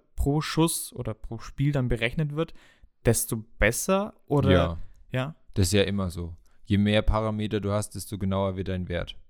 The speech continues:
Speaker 2: Je mehr Einflüsse du auf die Statistik einfließen lassen kannst, desto genauer wird die Angabe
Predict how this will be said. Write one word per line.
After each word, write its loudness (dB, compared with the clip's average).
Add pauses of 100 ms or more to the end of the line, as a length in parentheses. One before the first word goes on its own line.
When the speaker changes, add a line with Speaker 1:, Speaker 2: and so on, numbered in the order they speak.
(600)
Speaker 2:
Je 4
mehr 2
Einflüsse -2
du -6 (260)
auf 0
die -6
Statistik -8
einfließen -6
lassen -8
kannst, -8 (720)
desto 0
genauer 2
wird -6
die -6
Angabe -6